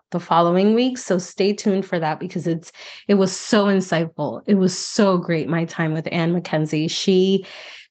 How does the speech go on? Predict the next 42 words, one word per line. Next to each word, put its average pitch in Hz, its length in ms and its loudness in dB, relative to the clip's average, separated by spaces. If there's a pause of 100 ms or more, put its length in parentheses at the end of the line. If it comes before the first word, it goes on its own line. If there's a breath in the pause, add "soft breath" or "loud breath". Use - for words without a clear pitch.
just - 520 -2 (720)
is - 160 0
gonna 214 240 4
go 190 180 2
through 185 200 -2
explanations 220 1160 0
of 180 240 -4
what 170 380 0
our 175 180 0
life 165 320 -4
path 180 260 -2
numbers 165 420 -4
are, 220 300 4
or 175 160 2
our 165 160 -2
ruling 196 520 -2
numbers, 202 520 -2
as 180 120 -4
she - 160 -8
called 160 380 -2
them, 214 320 2 (560 loud breath)
um, 190 600 2
what 220 280 0
they 240 180 2
are 175 400 0
and 190 340 -4
what 180 220 -4
they 190 160 -2
mean 170 300 -4
for - 340 -6
us. 185 400 -4
It's 180 220 -2
wonderful. 175 500 2
And 175 140 2
she 190 180 0
did 185 320 0
give 175 160 0
us 170 160 -2
some 180 240 -4
freebies 196 800 0
as, 175 460 0
uh, 175 480 -2